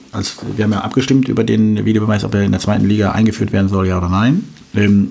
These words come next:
wir haben uns dafür ausgesprochen. Ähm, auch ganz einfach deshalb, weil man muss sich mal vorstellen, auch aus Sicht des Schiedsrichters, äh, und des, des Spielverhaltens,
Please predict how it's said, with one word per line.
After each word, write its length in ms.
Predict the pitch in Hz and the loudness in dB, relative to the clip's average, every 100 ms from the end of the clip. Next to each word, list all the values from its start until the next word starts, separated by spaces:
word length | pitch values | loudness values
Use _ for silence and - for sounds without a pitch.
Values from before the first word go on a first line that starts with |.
| 107 | -2
wir 120 | 98 101 | -2 0
haben 80 | 101 | 0
uns 80 | |
dafür 260 | 95 - 117 | 0 0 0
ausgesprochen. 680 | 117 110 - 131 127 147 147 - - - - - - | 0 -4 -2 0 2 0 0 -10 -16 -14 -14 -16 -4
Ähm, 360 | 107 107 107 - - - - | 0 2 2 0 -12 -14 -8
auch 160 | - | -6
ganz 180 | - 110 | -2 -2
einfach 220 | 113 104 | -2 -4
deshalb, 500 | 101 110 127 131 131 135 - | -2 -2 0 2 2 -2 -4
weil 480 | 104 107 107 101 98 - 104 | -2 0 -2 -2 -6 -6 -2
man 160 | 107 | 0
muss 100 | 117 | 0
sich 120 | - | 0
mal 100 | 120 | -2
vorstellen, 380 | 110 117 - 113 | -2 -2 0 -2
auch 140 | 104 107 | -2 -4
aus 140 | 104 | -2
Sicht 200 | 117 - | -2 -2
des 240 | 98 - - | -4 -6 -4
Schiedsrichters, 840 | - 165 160 98 - 113 139 - - | -2 -2 -2 -4 -2 -2 -2 -6 -6
äh, 200 | 107 101 | -4 -4
und 200 | - 107 | -2 -4
des, 180 | 101 - | -4 -4
des 120 | 107 | -2
Spielverhaltens, 1000 | - 143 151 104 90 90 - 85 - - | 0 0 0 -2 -2 -4 -4 -6 -6 -8